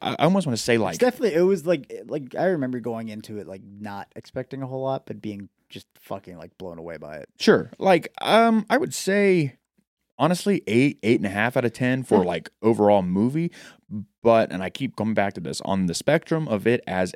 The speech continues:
Speaker 1: a reboot, I have to say, like, nine and a half or ten
Speaker 2: Yep.
Speaker 1: out of ten. It's fucking fantastic
Speaker 2: Oh,
Speaker 1: when
Speaker 2: yeah.
Speaker 1: it comes to that.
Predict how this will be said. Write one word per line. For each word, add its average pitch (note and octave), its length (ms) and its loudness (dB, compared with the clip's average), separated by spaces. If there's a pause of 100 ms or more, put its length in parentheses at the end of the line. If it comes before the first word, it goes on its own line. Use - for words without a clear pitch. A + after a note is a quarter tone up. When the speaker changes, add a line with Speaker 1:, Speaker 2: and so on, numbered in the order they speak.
Speaker 1:
a F2 200 -4
reboot, C3 520 2
I F#2+ 60 -4
have F#2+ 180 -4
to F2 100 -12
say, F#2 200 -6
like, D2 280 -10 (680)
nine E2+ 340 -10
and E2 80 -14
a E2+ 40 -12
half D#2+ 360 -12
or F#2+ 80 -10
ten - 200 -6
Speaker 2:
Yep. - 80 -2
Speaker 1:
out B1+ 40 -8
of - 60 -14
ten. D#2+ 260 -8
It's - 260 -10 (460)
fucking G#2+ 440 -2
fantastic F#2+ 500 -2
Speaker 2:
Oh, G2 40 -4
Speaker 1:
when F2+ 80 0
Speaker 2:
yeah. F2 40 -4
Speaker 1:
it - 60 -6
comes F2 200 -4
to D2+ 60 -8
that. D#2 240 -8